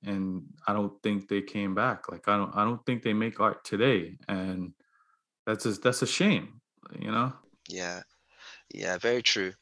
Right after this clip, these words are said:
Speaker 2: I, I, like, I had this, um,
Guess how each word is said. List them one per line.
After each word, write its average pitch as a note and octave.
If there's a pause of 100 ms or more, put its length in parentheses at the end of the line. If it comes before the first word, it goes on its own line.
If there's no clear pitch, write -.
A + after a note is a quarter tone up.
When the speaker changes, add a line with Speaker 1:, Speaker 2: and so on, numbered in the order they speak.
(100)
Speaker 2:
I, G#2
I, G2 (100)
like, F#2+ (840)
I G#2+
had G#2+
this, - (420)
um, F#2